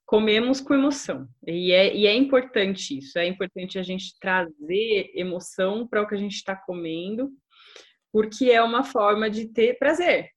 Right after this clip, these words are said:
né? A emoção, ela, ela, ela vem do prazer ou ela vem do medo. É, são as emoções quentes ou as emoções frias, né? O fato é que,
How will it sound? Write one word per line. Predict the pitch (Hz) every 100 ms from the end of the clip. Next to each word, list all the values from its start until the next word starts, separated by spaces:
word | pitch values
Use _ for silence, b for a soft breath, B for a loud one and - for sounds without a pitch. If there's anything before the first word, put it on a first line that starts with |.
| _
né? | 185 208
A |
emoção, | 226 214 220 226 233
ela, | 254 285
ela, | 254 247
ela | 233 196 220 233 226
vem | 220 240 269 494 - _
do | - 214 269
prazer | 339 349 277 277
ou | 392
ela | 427 415
vem | 415
do | 480 508
medo. | 226 160 165 _ _ _ _ _ -
É, | 170 170 170 165 156 156 147 147
são | - 170
as | 170 185
emoções | 202 214 240 254
quentes | - 262 277 294
ou |
as | 294
emoções | 294 294 302 320 -
frias, | - 180 156 156
né? | 170 - _ B B B B B _ _ _ _
O | 226
fato | 233 302 339
é | 392
que, | - - 233 160